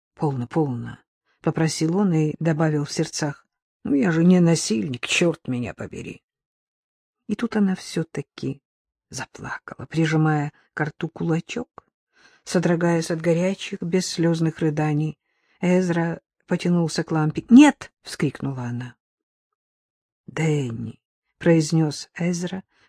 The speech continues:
пытаясь говорить как можно спокойнее, но понимая, что каждое слово, выдавливаемое сквозь стиснутые зубы, звучит угрозой. На девушку он не глядел.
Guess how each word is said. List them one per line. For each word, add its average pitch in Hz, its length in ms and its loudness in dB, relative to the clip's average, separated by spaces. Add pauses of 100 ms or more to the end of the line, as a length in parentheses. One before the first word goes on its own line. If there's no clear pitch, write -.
пытаясь 160 320 2
говорить 156 380 0 (320)
как - 240 -8
можно 165 380 0
спокойнее, 185 640 0
но 190 120 6
понимая, 202 680 4
что - 220 -8
каждое 196 680 -2
слово, 151 800 0 (540)
выдавливаемое 156 1120 4 (180)
сквозь 165 360 0
стиснутые 160 560 0
зубы, 156 300 2
звучит 151 500 -2
угрозой. 151 680 -2 (840)
На 233 140 2
девушку 143 440 0
он 139 100 0
не 139 120 0
глядел. 135 500 -6